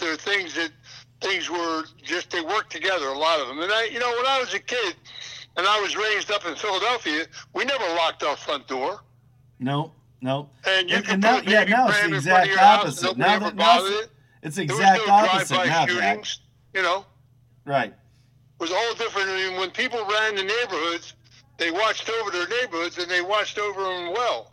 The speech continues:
Speaker 1: So, you know, it was, uh, a lot of, uh, just the, the, our society has changed quite a bit. And I think that the one key thing missing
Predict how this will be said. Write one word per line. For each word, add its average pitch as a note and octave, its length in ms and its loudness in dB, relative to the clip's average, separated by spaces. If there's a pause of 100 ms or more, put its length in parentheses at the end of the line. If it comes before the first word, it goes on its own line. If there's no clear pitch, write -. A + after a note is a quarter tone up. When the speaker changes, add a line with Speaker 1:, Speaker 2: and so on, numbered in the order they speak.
Speaker 1:
So, D#3+ 460 -6 (500)
you G3 60 -6
know, F3+ 200 0
it F3 40 -4
was, D#3+ 180 -6
uh, E3+ 500 -2 (640)
a F3+ 60 -8
lot A3+ 260 2
of, G3 140 0 (180)
uh, A2+ 760 -10
just G3+ 320 -6
the, F#3 80 -6 (320)
the, - 100 -4
our - 120 0
society A3 580 0
has D#3+ 120 -2
changed F#3+ 520 -4
quite F3 180 -4
a D#3 60 -10
bit. D#3+ 260 -4
And C#3 100 -8
I D#3 80 0
think G3 280 -4
that F3 160 -6 (380)
the D3+ 80 -6
one A3 280 -2 (120)
key A#3 340 0
thing G3 520 -4
missing D3 520 -6